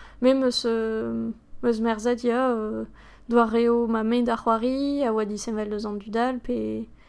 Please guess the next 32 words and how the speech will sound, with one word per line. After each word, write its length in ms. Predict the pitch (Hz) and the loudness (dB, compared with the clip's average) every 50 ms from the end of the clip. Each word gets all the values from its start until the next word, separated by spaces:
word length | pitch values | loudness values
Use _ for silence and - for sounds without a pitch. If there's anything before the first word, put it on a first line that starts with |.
| - - - | -20 -10 -4
Pe 80 | - 240 233 226 | 0 0 0 2
ya, 180 | 220 220 220 262 | 2 0 0 0
de, 240 | 370 370 277 247 226 | 0 0 0 0 -2
de, 120 | 208 220 | -4 -8
enfin, 200 | 220 - 233 220 | -6 -4 -4 -4
do-, 240 | 214 - 233 220 220 | -4 -4 -6 -6 -4
doare 280 | 202 220 214 208 220 220 | -4 -4 -2 -2 -2 -2
eo 100 | 226 233 | -2 -2
da 160 | 233 233 220 | -2 -2 -2
soñjal 400 | 226 226 220 214 220 220 233 247 | -2 -4 -4 -4 -4 -4 -4 -4
diwar 260 | 240 233 226 220 214 | -4 -4 -4 -4 -4
ben 180 | 214 233 226 226 | -6 -6 -8 -8
ar 140 | 233 226 | -8 -8
c'hoari 240 | - 240 226 220 220 | -8 -8 -6 -4 -4
o 60 | 220 | -4
video. 420 | 208 214 214 202 208 208 208 - - - - - - - - - - - | -6 -6 -6 -6 -4 -4 -6 -6 -10 -14 -20 -20 -20 -20 -20 -16 -12 -10
Setu, 400 | - - 220 - - - 240 254 - - - | -8 -8 -8 -8 -10 -12 -14 -14 -14 -8 -4
noc'h 220 | 247 240 240 - | -4 -4 -4 -4
e 340 | 233 226 220 233 247 240 226 - - - - | -6 -6 -6 -6 -6 -8 -10 -14 -14 -10 -6
vid 120 | 240 226 | -2 0
an 160 | 233 226 226 | 0 0 0
dud 220 | 214 226 240 233 277 | -2 -4 -4 -4 -4
a 320 | 247 226 220 220 240 240 - - - - - - - - | -4 -2 -4 -6 -6 -10 -12 -16 -20 -20 -20 -20 -20 -12
fell 220 | - - 254 233 226 | -2 0 0 2 4
dez 180 | 220 262 254 | 4 2 2
selaou 320 | - - 247 247 240 240 226 | 2 0 0 2 2 2 2
ur 100 | 220 - - | 0 0 -2
podskignad 500 | 233 240 - - 240 226 220 220 214 - - | -2 -2 -2 -2 -2 0 0 -2 -2 0 2
all, 260 | - 311 403 392 269 247 - - - 269 - 262 | 4 4 4 4 2 2 4 6 6 6 6 4
<laughs> 380 | - - - - - - - 247 | 0 -6 -10 -16 -18 -2 2 2
e 60 | 254 | 4
galleg. 420 | 226 233 220 220 226 - - - | 4 2 2 0 -2 -6 -8 -12